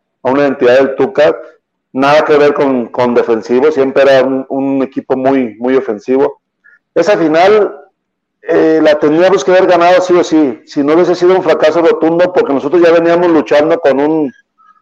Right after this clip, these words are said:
unos torneos, este, muy buenos anteriormente, donde teníamos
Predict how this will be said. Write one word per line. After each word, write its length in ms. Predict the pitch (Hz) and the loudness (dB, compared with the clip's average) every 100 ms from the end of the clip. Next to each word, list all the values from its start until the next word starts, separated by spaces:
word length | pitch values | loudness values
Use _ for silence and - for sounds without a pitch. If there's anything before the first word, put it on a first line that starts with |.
| - | -6
unos 280 | 143 170 - | -2 -2 0
torneos, 600 | 139 139 160 - - - | 0 2 0 0 -6 -4
este, 540 | 135 113 - 127 123 120 | -4 -4 -4 0 2 2
muy 200 | 147 160 | 0 2
buenos 420 | 156 156 180 165 | 2 2 0 -2
anteriormente, 640 | 135 151 135 147 151 147 | -2 0 2 2 0 0
donde 280 | 165 147 131 | 0 2 -2
teníamos 720 | 123 120 131 139 160 160 - | -2 -2 -2 -2 -4 -4 -14